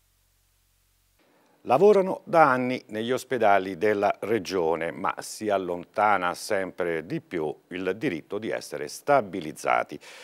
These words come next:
I precari della sanità contestano i nuovi provvedimenti dell'asrem e sono pronti a presentare ricorso. Ce ne parla in questo servizio Fabrizio Occhionero.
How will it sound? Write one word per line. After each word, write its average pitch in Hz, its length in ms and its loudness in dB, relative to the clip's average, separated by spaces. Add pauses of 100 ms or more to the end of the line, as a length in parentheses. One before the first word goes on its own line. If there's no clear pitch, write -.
(260)
I 170 80 -4
precari 185 420 6
della 156 240 4
sanità 147 440 4
contestano 113 840 0
i 104 40 -2
nuovi 104 260 -2
provvedimenti 98 720 -4
dell'asrem 85 800 2
e 127 100 -8
sono 127 300 -6
pronti 71 500 -8
a - 300 0
presentare 135 720 -2
ricorso. 113 480 -6
Ce 87 100 -12
ne 95 120 -8
parla 85 240 -2
in 78 60 -10
questo 98 260 -6
servizio 67 420 -10
Fabrizio - 680 -4
Occhionero. - 480 -6